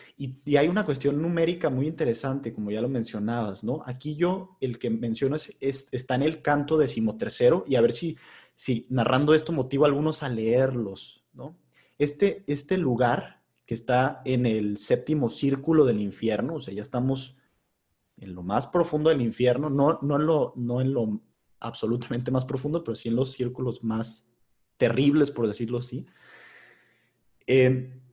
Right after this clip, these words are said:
y es conocido como la selva de los suicidas. Para Dante, allí están quienes se han quitado la vida.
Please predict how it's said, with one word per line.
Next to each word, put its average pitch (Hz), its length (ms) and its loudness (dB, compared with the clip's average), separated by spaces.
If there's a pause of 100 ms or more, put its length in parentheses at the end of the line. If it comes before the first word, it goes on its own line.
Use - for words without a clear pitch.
y 156 140 6
es 147 100 4
conocido 160 520 2
como 139 220 0
la 117 140 -4
selva 131 340 -4
de 160 80 -2
los 120 180 -2
suicidas. - 1000 -4 (320)
Para 120 160 4
Dante, 139 300 4
allí 151 180 4
están 156 320 -2
quienes 135 320 -4
se 123 100 -4
han 120 140 -2
quitado 131 440 0
la 123 200 0
vida. 104 440 -4